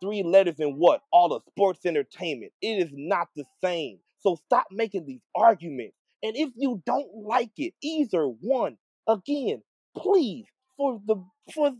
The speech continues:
for my mental health, for other people's mental health, for ev-, for everybody else's peace, just shut the hell up and just let people be fans.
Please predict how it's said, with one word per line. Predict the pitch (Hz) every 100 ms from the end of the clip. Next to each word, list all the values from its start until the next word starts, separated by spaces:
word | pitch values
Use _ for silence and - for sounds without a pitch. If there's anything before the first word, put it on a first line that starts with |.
| _ -
for | 254
my | 220 208 339 339 339
mental | 254 254 - 233
health, | 240 233 226
for | 208 -
other | 370 302 233
people's | - 269 247 196 185
mental | 226 214 202
health, | 220 220
for | 208 208
ev-, | 285 277 _ _ _
for | 240 240 -
everybody | 359 294 240 254 247
else's | 220 175 _ _ -
peace, | 381 285 147 _ _ _ -
just | 320 285
shut | - - 466 453
the | -
hell | 269 320 349
up | 370
and | - 269
just | 285 311
let | 403
people | 359 330 302
be | 247 208 _
fans. | - 494 494 254 180